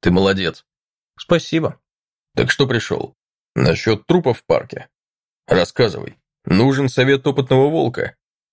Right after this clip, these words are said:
Заур развалился в кресле. Скрип ясно давал понять, что если Заур не начнёт утренние пробежки,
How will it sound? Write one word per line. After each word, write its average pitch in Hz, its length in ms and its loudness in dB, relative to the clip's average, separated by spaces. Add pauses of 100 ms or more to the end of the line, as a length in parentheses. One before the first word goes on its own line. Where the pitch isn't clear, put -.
(200)
Заур 143 380 0
развалился 117 600 0
в - 40 -8
кресле. - 520 -4 (440)
Скрип 160 400 0
ясно 147 500 0
давал 135 300 2
понять, 139 380 0
что - 240 0
если 151 280 2
Заур 147 340 2
не 151 160 4
начнёт 143 560 0
утренние 95 480 2
пробежки, 156 640 0